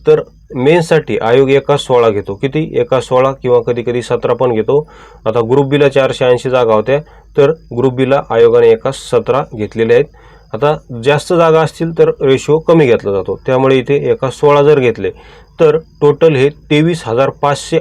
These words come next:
अडुसष्ट विद्यार्थी, हे म्हणजे जवळपास तेवीस हजार सहाशे विद्यार्थी आयोगाला काय करायचे आहेत, तर मेन्ससाठी घ्यायचे आहेत. कशासाठी? मेन्ससाठी घ्यायचे आहेत. म्हणजे एवढे विद्यार्थी जर परीक्षा देणार असेल, तर नक्कीच कट ऑफ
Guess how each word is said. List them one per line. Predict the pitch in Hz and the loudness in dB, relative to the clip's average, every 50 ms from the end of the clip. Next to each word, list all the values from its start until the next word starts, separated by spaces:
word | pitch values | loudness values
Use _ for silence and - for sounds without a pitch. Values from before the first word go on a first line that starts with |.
| - - | -4 -2
अडुसष्ट | 113 123 135 143 - - 165 160 - - - | 0 0 0 0 0 -2 -2 -2 -4 -4 -4
विद्यार्थी, | 139 139 131 123 131 131 123 113 - - 90 - - - - - - _ _ - - | -4 -4 -2 0 0 0 0 -2 -6 -12 -16 -16 -18 -20 -20 -20 -20 _ _ -6 -2
हे | 139 151 165 180 - - - - - | 0 0 0 0 -4 -14 -12 -6 -2
म्हणजे | 120 135 139 131 | 0 2 2 4
जवळपास | 139 147 147 147 156 156 151 - | 4 4 4 4 2 0 -2 -2
तेवीस | - 147 143 151 165 156 - | -4 -2 0 0 0 0 0
हजार | 135 131 139 143 | 0 0 0 0
सहाशे | 135 - - 143 135 139 135 - - 160 | -2 -2 -2 -2 0 0 0 0 -2 -2
विद्यार्थी | 147 143 131 131 127 123 120 - 131 | -2 0 0 0 0 0 0 0 0
आयोगाला | 123 123 123 120 113 113 113 113 | 2 4 4 4 4 4 2 0
काय | 110 - 123 120 | -2 -2 -4 -4
करायचे | 117 120 113 107 101 - 120 | -2 -2 -2 -2 -2 -2 -2
आहेत, | 139 156 - - - - - - - - - - | -4 -4 -6 -16 -20 -20 -20 -20 -20 -8 0 2
तर | 170 165 165 160 - - - | 4 4 4 2 -2 -10 -12
मेन्ससाठी | - 120 123 131 143 156 165 151 - - 127 110 - 147 160 165 - - 113 | -8 -4 0 2 4 4 2 2 0 -2 -2 -2 -2 -6 -8 -8 -10 -12 -8
घ्यायचे | 110 104 101 98 - - 139 | -6 -4 -6 -4 -4 -4 -4
आहेत. | - 101 92 87 - - - - _ - | -4 -6 -10 -12 -18 -20 -20 -20 _ -6
कशासाठी? | - 120 - - 139 135 - 160 - - | -6 -4 -2 -2 -4 -4 -4 -8 -8 -6
मेन्ससाठी | 131 117 117 110 107 - 110 - 143 139 | -2 0 0 0 -2 -4 -6 -6 -4 -4
घ्यायचे | 123 107 98 92 104 92 | -4 -4 -6 -6 -8 -12
आहेत. | 90 - | -10 -6
म्हणजे | 110 113 113 127 143 151 156 - - - - - - - - - - - - | -6 -4 0 0 0 0 -2 -4 -16 -20 -20 -20 -20 -20 -20 -20 -10 -4 0
एवढे | 127 139 151 175 170 | 2 2 4 2 2
विद्यार्थी | 160 151 156 160 156 - 156 143 | 2 2 2 2 2 0 0 2
जर | 147 151 151 | 2 2 2
परीक्षा | 147 151 143 135 - 147 | 2 2 0 2 0 0
देणार | 135 135 135 135 131 127 | 2 2 2 2 2 2
असेल, | 123 - - - 113 92 92 - - - - | 0 -2 -2 -2 -2 -2 -2 -8 -16 -8 -2
तर | 147 143 139 - | -2 -2 -2 -2
नक्कीच | 127 135 131 127 - - 151 143 - - | -4 -4 -4 -4 -4 -4 -8 -8 -6 -4
कट | - 131 120 - | -4 -2 0 0
ऑफ | 127 | -2